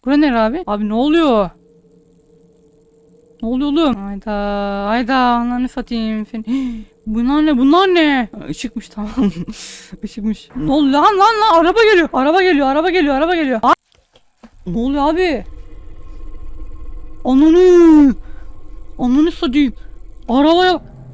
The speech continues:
Lan koş, koş, koş. Ne koş anasını? Biraz daha hızlı sür. Arkadan geliyor, araba geliyor. Araba, araba eksi abi. Araba eksi olmuş. Gelme kanka, gelme, öyle bakma bana, öyle bakma bak, öyle bak-, şerefsiz, hala arkandan geliyor ya, at kafası. Gitti. Hah, gitti, tamam.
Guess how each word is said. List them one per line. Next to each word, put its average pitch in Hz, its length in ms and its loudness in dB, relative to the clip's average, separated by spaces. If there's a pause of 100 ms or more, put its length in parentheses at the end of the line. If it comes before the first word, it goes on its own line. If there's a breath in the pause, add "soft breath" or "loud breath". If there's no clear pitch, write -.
(240)
Lan 285 280 2
koş, 381 280 4
koş, 453 320 4
koş. 494 300 6
Ne 285 60 -4
koş 277 300 -4
anasını? 269 380 0
Biraz 277 260 0
daha 359 160 4
hızlı 311 200 -2
sür. 330 160 -2
Arkadan 320 520 0
geliyor, 349 320 4
araba 403 180 0
geliyor. 359 400 0
Araba, 339 300 0
araba 302 340 0
eksi 277 260 -2
abi. 220 200 0
Araba 240 240 0
eksi 220 220 -4
olmuş. 254 380 -4 (840)
Gelme 233 300 0
kanka, 226 260 -4
gelme, 277 280 0
öyle 285 180 0
bakma 294 280 -2
bana, 254 160 0
öyle 269 180 0
bakma 285 340 0
bak, 226 140 0
öyle 269 200 0
bak-, 240 80 -10 (260)
şerefsiz, 262 640 -2
hala 330 280 4
arkandan 302 460 4
geliyor 294 360 4
ya, 226 120 4
at - 320 0
kafası. 240 380 -8 (180)
Gitti. 339 400 -2 (220)
Hah, 220 200 -6
gitti, 220 260 -10
tamam. 196 400 -8